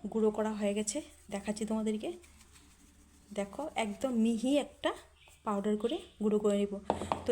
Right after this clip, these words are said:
এখানে আমি ছোটো বাটি নিয়েছি বলে আমি দুবারে গুঁড়ো করব। দেখো একদম পাউডার করে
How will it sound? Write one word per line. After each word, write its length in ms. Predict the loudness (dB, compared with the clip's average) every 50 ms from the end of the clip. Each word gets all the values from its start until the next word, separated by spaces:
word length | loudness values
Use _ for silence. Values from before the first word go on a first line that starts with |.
| 4
এখানে 220 | 4 2 0 0 2 2
আমি 120 | 2 2 2 0 0 -2
ছোটো 180 | -4 -2 0 0
বাটি 200 | 0 0 0 0 0
নিয়েছি 260 | 0 0 0 0 0 -2
বলে 180 | 0 2 2 4 4
আমি 180 | 4 2 2 0 0 -4 -10 -8 -4 0
দুবারে 360 | 2 4 4 4 4 4 2 0 0 0
গুঁড়ো 140 | 4 4 4 4
করব। 200 | 4 2 0 -2 -6 -8 -6 -6
দেখো 220 | -6 -6 -6 -10 -14 -14 -16 -18 -20 -20 -20 -20 -20 -8 -4
একদম 380 | -2 -2 -2 -2 -2 -2 0 0 -2 -4 -6 -16 -8 -2
পাউডার 320 | 0 2 2 4 4 4 4 4
করে 140 | 4 2